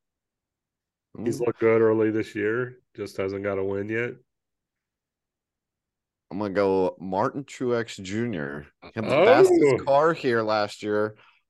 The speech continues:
Speaker 2: um, despite finishing eighth. Uh, and then he has finished in the top ten in ten of the past eleven races, uh, five straight races inside the top ten.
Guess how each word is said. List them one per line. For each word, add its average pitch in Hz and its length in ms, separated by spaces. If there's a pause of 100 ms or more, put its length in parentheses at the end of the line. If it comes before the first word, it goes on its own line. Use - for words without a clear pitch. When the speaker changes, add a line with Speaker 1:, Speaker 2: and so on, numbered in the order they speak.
Speaker 2:
um, 92 360
despite 104 360
finishing 107 420 (120)
eighth. 113 400 (560)
Uh, 92 460 (100)
and 101 160
then 98 320
he 104 640 (160)
has 90 220
finished 120 280
in 110 60
the 101 80
top 107 300
ten 123 280
in 95 160
ten 101 220
of 101 80
the 87 60
past 98 400
eleven 87 340
races, 131 720 (520)
uh, 85 360
five 95 280
straight 104 260
races 104 400
inside 95 400
the 90 80
top - 320
ten. 139 440